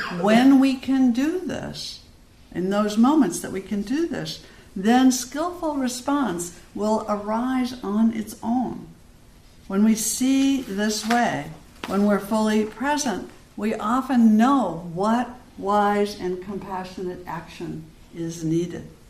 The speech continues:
And then we can do, and then we act. Our world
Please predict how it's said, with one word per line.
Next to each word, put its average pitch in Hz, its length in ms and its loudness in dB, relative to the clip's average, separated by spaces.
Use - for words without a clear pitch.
And 170 220 -2
then 208 300 4
we 262 80 2
can 240 280 2
do, 156 520 -4
and 151 180 -8
then 156 340 -4
we 160 300 -4
act. - 480 -12
Our 262 320 6
world 180 480 4